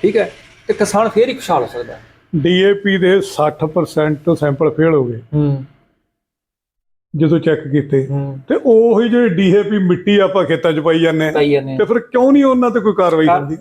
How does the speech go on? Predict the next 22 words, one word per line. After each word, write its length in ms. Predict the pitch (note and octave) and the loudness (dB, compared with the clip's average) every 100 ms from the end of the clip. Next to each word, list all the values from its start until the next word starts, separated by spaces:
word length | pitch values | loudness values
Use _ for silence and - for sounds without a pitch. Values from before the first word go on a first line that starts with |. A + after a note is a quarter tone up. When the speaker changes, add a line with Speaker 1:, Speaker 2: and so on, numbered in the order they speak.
| _ | _
Speaker 1:
ਬਾ-, 220 | D#3 - - | -10 -10 -4
ਬਾ 160 | G#3+ B3+ | 0 2
ਉੱਥੇ 440 | C4+ C#4 - C#4 | 0 -2 -4 -6
ਕਿਤੇ 300 | C4+ A#3 B3+ | -6 -6 -2
ਨਾ 100 | B3+ | 0
ਕਿਤੇ 320 | A#3+ A#3+ A3+ A3+ - _ _ | 0 2 0 0 -8 _ _
ਸਰਕਾਰਾਂ 480 | _ F#3 F#3 F3+ F#3 | _ -2 0 0 2
ਦੀ 120 | F#3+ | 2
ਮਿਲੀ 200 | F3 F3 | 2 2
ਭੁਗਤ, 540 | F3 D3 - C#3+ C#3 - _ _ _ _ _ _ _ _ _ _ _ _ _ _ | 0 -4 -4 -4 -4 -8 _ _ _ _ _ _ _ _ _ _ _ _ _ _
ਅਫਸਰਾਂ 300 | D3 D3+ E3 | -8 -2 -2
ਦੀ 100 | D#3 | 0
ਮਿਲੀ 180 | D3+ D3+ | 2 2
ਭੁਗਤ 280 | D3 D3 C3 | 2 0 0
ਲਾ 120 | C3+ | 0
ਲਓ 80 | C3 | 0
ਤੁਸੀਂ, 360 | C3 C3+ C#3 C3+ _ _ _ _ _ | -2 -6 -6 -8 _ _ _ _ _
ਇਹ 60 | G#3+ | -4
ਕਿਤੇ 200 | G#3 G#3 | -2 0
ਨਾ 80 | A3 | 0
ਕਿਤੇ 140 | G#3+ | 0
ਹੈ। 480 | E3 E3 C3+ G2 - | 0 0 0 -4 -14